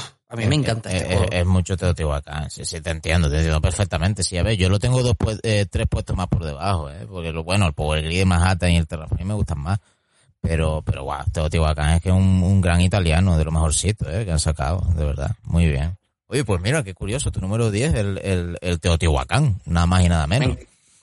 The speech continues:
Speaker 1: me encanta, me encanta.
Speaker 2: Muy bien, muy chulo, muy chulo. Coincido, yo ya hablé de él. Em, mira, vamos a seguir para arriba. Número nueve. Ojo, aquí ya se viene mi primer Lacerda. Yo adelante. Hay tres Lacerdas.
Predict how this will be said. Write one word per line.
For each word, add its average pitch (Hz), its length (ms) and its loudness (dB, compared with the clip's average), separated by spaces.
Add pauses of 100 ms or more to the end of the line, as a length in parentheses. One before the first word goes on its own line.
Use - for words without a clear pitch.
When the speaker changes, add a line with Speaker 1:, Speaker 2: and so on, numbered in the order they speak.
(100)
Speaker 1:
me 135 120 -4
encanta, 107 340 -4
me 110 120 -8
encanta. 104 280 -8
Speaker 2:
Muy 107 160 0
bien, 78 160 -2
muy 90 200 0
chulo, - 280 -4
muy 80 100 -8
chulo. 71 400 -4
Coincido, 85 460 -2
yo 87 100 -2
ya 101 120 2
hablé 73 260 -2
de 69 120 -8
él. - 60 -12 (400)
Em, 85 880 2
mira, 110 360 -2
vamos 185 240 -2
a 190 40 0
seguir 107 360 0
para 104 160 -2
arriba. 117 280 0
Número 185 240 0
nueve. 95 680 0
Ojo, 117 260 0
aquí 98 180 -2
ya 147 140 0
se 147 100 0
viene 151 180 0
mi 160 140 0
primer 131 260 0
Lacerda. 110 440 0
Yo 117 160 0
adelante. 120 500 -2
Hay 156 140 -2
tres 185 180 -4
Lacerdas. 87 560 0